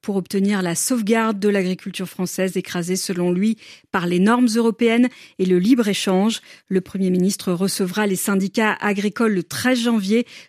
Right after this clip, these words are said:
trop tard pour la coordination rurale. En Autriche, le chancelier conservateur jette l'éponge. Le secrétaire général va assurer l'intérim.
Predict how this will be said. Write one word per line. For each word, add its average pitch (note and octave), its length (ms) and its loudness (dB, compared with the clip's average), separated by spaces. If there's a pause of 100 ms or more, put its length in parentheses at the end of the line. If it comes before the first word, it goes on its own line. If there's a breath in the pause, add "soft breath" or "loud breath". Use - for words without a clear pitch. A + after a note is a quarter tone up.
trop C#4 200 0
tard G#3+ 440 0
pour A3+ 160 -4
la G3+ 120 0
coordination F3+ 840 -2
rurale. E3 340 -4 (880 loud breath)
En A#3 120 6
Autriche, C#4 460 2
le A#3 160 4
chancelier C4+ 720 2
conservateur C4 840 2
jette A#3+ 300 0
l'éponge. C4 600 2
Le G3+ 120 -2
secrétaire F#3 400 -6
général F3 380 0
va F3 140 0
assurer G#3+ 340 -2
l'intérim. F#3+ 580 0